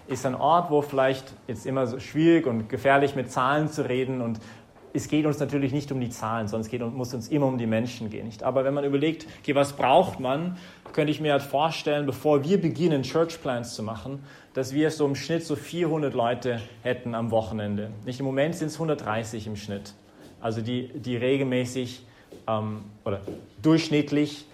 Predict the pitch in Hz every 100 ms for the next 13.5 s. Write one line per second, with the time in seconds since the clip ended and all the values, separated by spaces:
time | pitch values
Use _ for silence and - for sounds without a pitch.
0 | - 131 131 135 143 131 120 123 - -
1 | 120 123 131 127 117 113 113 117 113 110
2 | 107 - 110 107 104 107 104 104 - 107
3 | - 113 - - 113 104 107 101 101 110
4 | 110 - - - 120 123 131 - - -
5 | 135 139 147 139 131 139 151 147 - 156
6 | 156 139 135 143 156 151 139 147 151 139
7 | 131 143 175 147 - 170 170 - 151 156
8 | - 147 147 143 131 123 117 123 131 151
9 | 139 110 113 - 131 147 - 147 143 143
10 | 127 117 117 117 113 - - - 113 -
11 | 123 - 160 120 117 110 120 110 123 117
12 | 143 139 135 131 117 110 113 117 104 -
13 | 123 110 131 131 123